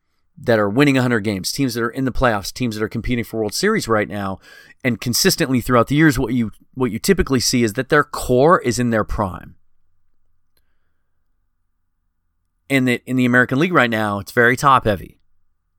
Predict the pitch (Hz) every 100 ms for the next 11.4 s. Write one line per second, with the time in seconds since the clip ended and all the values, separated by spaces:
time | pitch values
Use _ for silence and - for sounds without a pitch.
0 | _ _ _ _ _ _ _ _ - 117
1 | 104 117 120 143 131 113 92 139 135 123
2 | 107 101 101 104 110 101 95 - 131 135
3 | 117 107 101 101 95 95 98 92 101 127
4 | 117 98 98 104 98 104 - - _ _
5 | _ _ _ _ _ - _ _ _ _
6 | _ - 117 110 - - 107 - - _
7 | _ _ _ 117 113 110 98 117 123 90
8 | - - 113 - - 101 98 90 104 95
9 | 107 110 101 107 101 95 - - - -
10 | _ 113 104 98 85 113 - 107 98 -
11 | 104 101 98